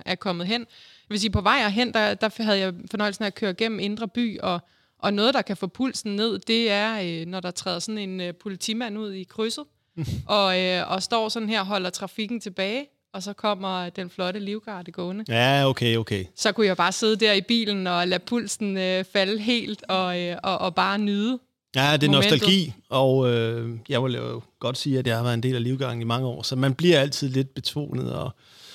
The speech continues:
Speaker 2: og glad for at se dem komme gående. Det er meget lavpraktisk. De ved præcis, hvad de gør fra sekund til sekund. Og hvis de ikke gør, så finder de nok ud af en regel, så de finder ud af det næste gang. Så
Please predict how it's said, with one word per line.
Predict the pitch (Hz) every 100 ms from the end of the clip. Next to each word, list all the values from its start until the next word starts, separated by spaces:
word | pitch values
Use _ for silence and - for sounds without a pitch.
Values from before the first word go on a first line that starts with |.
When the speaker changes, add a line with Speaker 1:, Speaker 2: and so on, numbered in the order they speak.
| -
Speaker 2:
og | 139
glad | - 131 147
for | - 120
at |
se | - 147
dem | 123
komme | - 120
gående. | 123 123 139 117 - 170
Det | 202
er |
meget | 127 131 120
lavpraktisk. | 117 - 107 - 123 - - -
De | 165
ved | 156
præcis, | - 127 - - 208 180 -
hvad | - 107
de | 113
gør | 107 101 - _
fra | -
sekund | - - - 202 -
til | 127
sekund. | 110 123 120 - - - - -
Og | -
hvis | 117
de | -
ikke | 147
gør, | - 110
så | 143
finder | 143 127
de | 113
nok | 123 127
ud | 123 131
af | 139
en | 113
regel, | 123 117
så | -
de | -
finder | - 127 127
ud |
af | 120
det | 113
næste | 113 - 131
gang. | 107 120
Så | -